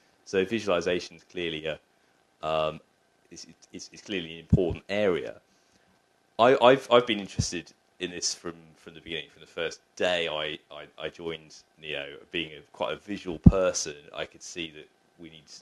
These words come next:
to, uh, do, do more in this area and really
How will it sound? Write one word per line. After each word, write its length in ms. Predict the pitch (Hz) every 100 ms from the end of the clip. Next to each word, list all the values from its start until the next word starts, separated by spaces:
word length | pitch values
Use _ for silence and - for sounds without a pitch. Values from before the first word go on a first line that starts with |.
| _
to, 260 | - 85 76 73 76 _ _ _ _ _ _ -
uh, 180 | 71 67 _ _ _ _ _ _ _ _
do, 220 | 101 92 90 -
do 160 | 104
more 320 | 98 107 113 117
in 60 |
this 180 | 110 -
area 400 | 110 120 143 110
and 160 | 87 90
really 320 | 87 82